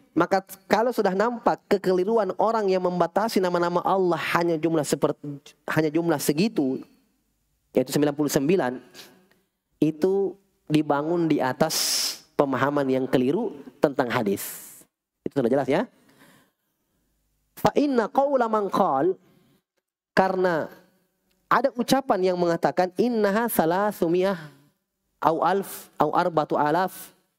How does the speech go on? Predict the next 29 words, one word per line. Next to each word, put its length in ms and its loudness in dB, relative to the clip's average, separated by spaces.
au 100 2
ghairi 240 0
dzalik. 160 0
Ada 160 2
yang 80 -4
mengatakan 400 0
tiga 220 2
ratus, 560 -2
ada 160 0
yang 100 0
mengatakan 400 0
seribu, 460 0
ada 160 0
yang 80 -4
mengatakan 340 0
empat 300 0
ribu. 400 -2
Au 160 2
ghairi 300 0
dzalika 500 0
min 80 2
arqam, 480 -2
atau 240 0
selainnya 320 0
dari 160 2
nomor-nomor. 720 -2
Hah? 160 2
Angka-angka. 720 0
Fa 80 2